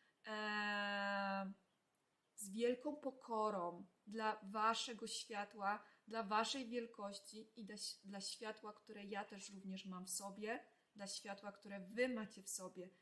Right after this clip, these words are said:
Dziękuję wam za wasze przebudzenie ciągle i znowu i każdego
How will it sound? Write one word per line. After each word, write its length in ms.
Dziękuję 680
wam 360
za 180
wasze 320
przebudzenie 920
ciągle 720
i 60
znowu 680
i 100
każdego 840